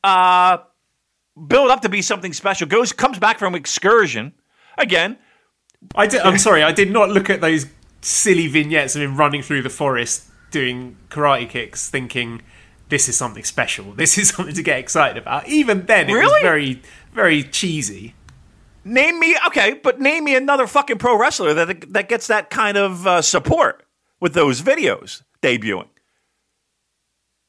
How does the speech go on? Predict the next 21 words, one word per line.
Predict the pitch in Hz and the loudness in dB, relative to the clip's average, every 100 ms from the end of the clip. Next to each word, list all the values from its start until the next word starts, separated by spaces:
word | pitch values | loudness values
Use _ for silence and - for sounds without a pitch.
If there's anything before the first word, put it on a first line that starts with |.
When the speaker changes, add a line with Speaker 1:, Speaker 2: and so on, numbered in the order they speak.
| 127 | -6
Speaker 1:
Moxley? | 139 165 - - 247 320 - _ _ _ _ _ _ _ - | 2 4 4 2 2 2 -2 _ _ _ _ _ _ _ -2
Speaker 2:
El | 170 | 0
Fantasmo, | - 170 - 175 151 151 151 156 151 151 135 - - - | 2 -2 0 -2 -2 -2 0 0 0 -2 -6 -14 -10 -4
Ishimori, | - 151 143 | -4 0 4
Speaker 1:
Right. | 220 143 139 143 135 - - - | 6 6 2 -4 -6 -10 -20 -10
Speaker 2:
Hiromu, | 135 143 139 | 0 2 4
Speaker 1:
Okay. | 135 175 139 131 - - - _ _ - | 4 2 0 -4 -10 -20 -20 _ _ -8
Speaker 2:
uh, | |
Speaker 1:
Uh-huh. | 117 117 160 214 294 - | -2 0 2 0 -2 0
Speaker 2:
Jericho, | 147 139 131 147 135 131 131 123 - _ _ _ - | 2 2 0 -2 -2 -2 -6 -8 -18 _ _ _ -4
Jay | 143 | 0
Speaker 1:
Uh-huh. | 131 196 | 2 4
Speaker 2:
White, | 120 113 - _ _ _ _ _ | 4 2 -4 _ _ _ _ _
and | 131 180 | -2 2
they're | 185 | 2
Speaker 1:
Uh-huh. | 240 | 2
Speaker 2:
all, | 294 - - | 0 -4 0
they're | 151 175 | 2 2
all | 175 | 0
better | 175 160 151 | 0 0 0
than, | 143 143 131 | -2 -8 -10